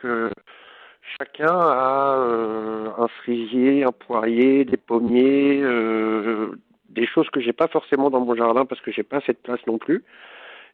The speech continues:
Et, euh, en été, avec la surproduction que, qu'on a parfois de, de tomates, de courgettes, de, enfin de, de, de, d'haricots, de pommes de terre,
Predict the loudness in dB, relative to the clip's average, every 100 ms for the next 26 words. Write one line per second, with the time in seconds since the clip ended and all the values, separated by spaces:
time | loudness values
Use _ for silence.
0 | _ 2 4 6 6 6 4 4 2 0
1 | 0 2 0 2 4 4 4 0 0 -2
2 | -2 -12 _ -6 -6 -8 -2 -2 -2 2
3 | 4 6 4 2 _ -2 2 2 0 -8
4 | -4 2 4 4 2 2 2 4 0 2
5 | 2 4 4 2 0 -4 0 2 0 -2
6 | -8 -6 -2 2 4 2 0 0 2 4
7 | 4 4 0 -4 -14 -18 -20 -20 -20 _
8 | -8 -2 -2 2 2 2 4 2 2 2
9 | 0 -2 -4 2 4 4 2 0 2 0
10 | 2 4 4